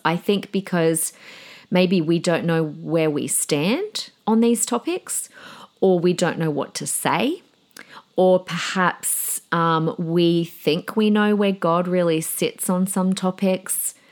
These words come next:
but we don't want to appear un-, intolerant. Or maybe we really don't know what the Bible says on these topics.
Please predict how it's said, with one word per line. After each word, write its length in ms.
but 220
we 200
don't 340
want 180
to 160
appear 540
un-, 360
intolerant. 800
Or 100
maybe 640
we 120
really 320
don't 240
know 120
what 180
the 60
Bible 320
says 420
on 140
these 280
topics. 720